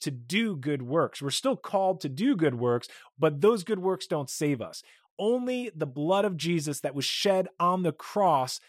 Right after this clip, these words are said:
saves us. So the blood of Jesus that was spilled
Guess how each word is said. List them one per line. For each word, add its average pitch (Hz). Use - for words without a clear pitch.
saves 190
us. -
So 170
the 147
blood 151
of 220
Jesus 185
that 139
was 131
spilled 190